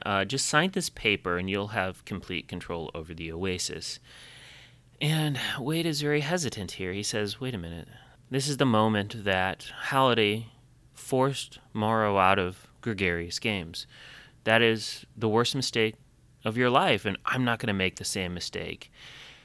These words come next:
And Anorak says, "I just needed to make sure." And then they are transported to Holiday's childhood bedroom. Not only do you have Mark Rylance there as the older Holiday, you've got this young kid as a young Holiday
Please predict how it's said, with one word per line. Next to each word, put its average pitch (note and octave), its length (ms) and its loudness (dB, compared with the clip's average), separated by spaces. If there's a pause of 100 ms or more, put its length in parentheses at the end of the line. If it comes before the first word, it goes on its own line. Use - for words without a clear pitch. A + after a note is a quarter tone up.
(380)
And A#2+ 160 4
Anorak A2 440 6
says, F#2+ 260 2
"I F#2 80 4
just E2+ 220 -4
needed E2 260 -6
to E2 60 -8
make D#2+ 260 -12
sure." D2+ 420 -6 (160)
And G#2+ 120 -2
then A2 140 4
they G#2+ 120 4
are G2+ 100 4
transported G#2+ 1000 2 (600)
to F#2 540 -2
Holiday's G2+ 1000 4 (540)
childhood G2+ 580 0
bedroom. A#2 520 0 (580)
Not G#2 200 8
only G2 200 4
do F#2 100 -2
you F2 100 -2
have F2 140 -2
Mark E2 280 -4
Rylance A2 540 6
there A2+ 260 4
as G2+ 140 0
the F#2 120 -4
older G2+ 240 2
Holiday, G#2 440 4
you've F#2 140 -4
got E2+ 180 -4
this E2+ 180 -10
young F2+ 260 -2
kid G2 320 -2
as F2+ 160 -4
a F2 80 -6
young G2 300 0
Holiday G2+ 600 0